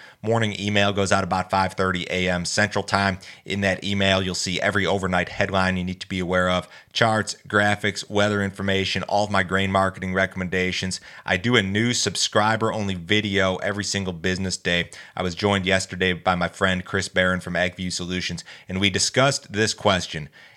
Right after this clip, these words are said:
Is seven dollar corn not good enough? I know a lot of you guys out there are contemplating, uh, in regard to grain marketing. Do you sell corn?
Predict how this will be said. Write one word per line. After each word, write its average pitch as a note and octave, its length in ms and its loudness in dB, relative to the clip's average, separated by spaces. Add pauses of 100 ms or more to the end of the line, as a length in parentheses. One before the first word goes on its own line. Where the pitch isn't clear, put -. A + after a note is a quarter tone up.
Is F2+ 160 -2
seven C3+ 380 2
dollar A#2 320 2
corn G#2+ 480 0
not F#2+ 380 0
good G2+ 180 0
enough? F2 440 -2 (360)
I - 80 -6
know G2 180 2
a - 20 2
lot G2 240 0
of G2 80 -6
you G2+ 40 -4
guys F#2 240 2
out F#2 200 0
there F#2 140 0
are F2 60 -4
contemplating, F#2 920 -2 (260)
uh, D2 80 0
in D2+ 100 -2
regard F2+ 300 0
to - 60 -18
grain F2 260 0
marketing. E2+ 540 0 (280)
Do F2 80 -8
you E2 60 -6
sell G2 260 2
corn? F#2 440 0